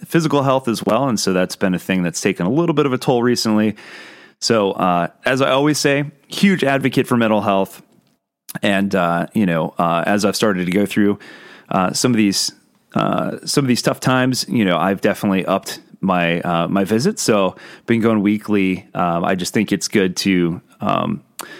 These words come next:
to have somebody to listen and to also help you kind of, uh, put things in perspective and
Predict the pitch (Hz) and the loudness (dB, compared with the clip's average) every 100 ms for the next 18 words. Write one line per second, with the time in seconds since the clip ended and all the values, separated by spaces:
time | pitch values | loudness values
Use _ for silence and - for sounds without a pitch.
0 | - - 170 170 170 147 120 127 131 147 | -10 -2 0 2 2 4 4 2 2 2
1 | 143 139 - 107 101 92 - 98 98 90 | 2 0 0 0 2 0 0 0 0 -2
2 | 98 98 95 90 - 90 85 107 - 101 | -4 -2 -2 -2 0 -2 -2 -4 0 0
3 | 90 90 - - 107 92 101 92 90 82 | 0 -2 -4 -2 -2 0 2 2 0 -2